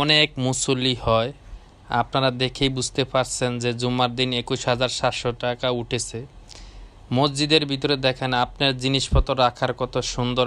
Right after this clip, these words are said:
ব্যবস্থা করে দিয়েছে মসজিদ কমিটি, যে আপনার মূল্যবান জিনিস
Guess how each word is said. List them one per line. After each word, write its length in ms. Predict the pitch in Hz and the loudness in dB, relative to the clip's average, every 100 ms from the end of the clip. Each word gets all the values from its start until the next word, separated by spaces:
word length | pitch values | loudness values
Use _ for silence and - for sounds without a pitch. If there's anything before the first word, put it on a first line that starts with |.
| 123 | 2
ব্যবস্থা 380 | 120 120 - 123 120 | 0 -2 -2 -2 -2
করে 160 | 120 117 | -4 -2
দিয়েছে 360 | 120 117 - 120 117 | -2 -4 -2 -2 -2
মসজিদ 320 | 110 113 117 - | -2 -4 -6 -4
কমিটি, 440 | 117 113 - 113 143 - - - - - - - | -2 -2 -4 -4 -6 -16 -20 -20 -18 -20 -18 -8
যে 160 | 113 117 110 | 0 2 2
আপনার 240 | - 131 120 | 0 0 0
মূল্যবান 460 | 123 123 131 127 123 | 0 0 2 2 0
জিনিস 380 | 123 123 120 | 0 2 2